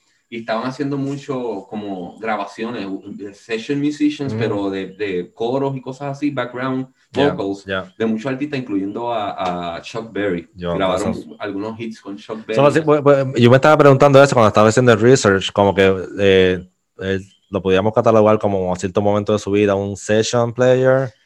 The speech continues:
Speaker 1: En es-, en ese sentido, cuando empezó con los Moonglows, la cosa es que ellos van a tocar un pa-, en un party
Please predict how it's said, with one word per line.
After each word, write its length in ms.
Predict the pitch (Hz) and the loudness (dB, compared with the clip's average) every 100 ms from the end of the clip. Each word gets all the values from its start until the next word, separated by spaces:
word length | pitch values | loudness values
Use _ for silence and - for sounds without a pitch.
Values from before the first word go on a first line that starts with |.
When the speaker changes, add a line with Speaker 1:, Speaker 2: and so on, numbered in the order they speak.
| _ _ _ | _ _ _
Speaker 1:
En 240 | 131 160 | -2 -2
es-, 200 | 165 175 147 | -2 -4 -2
en 160 | 143 | 0
ese 180 | 143 214 | 0 -4
sentido, 400 | 220 220 185 151 | -6 -4 -4 -2
cuando 160 | 131 131 | -2 -2
empezó 260 | 123 147 | -4 -8
con 100 | 180 | -8
los 100 | 190 | -4
Moonglows, 540 | 139 135 120 107 98 - | -2 -4 -4 -6 -8 -6
la 160 | 131 | -6
cosa 180 | 135 151 | -6 -8
es 120 | 214 - | -10 -6
que 240 | 151 131 | -6 -4
ellos 260 | 120 120 151 | -8 -8 -8
van 180 | 185 180 | -8 -8
a 100 | 180 | -10
tocar 380 | 180 185 151 127 | -8 -6 -4 -4
un 320 | 123 139 - | -6 -8 -6
pa-, 180 | 160 123 | -8 -6
en 140 | 117 | -8
un 160 | 120 135 | -8 -6
party 500 | 156 156 120 117 | -2 -2 -4 -8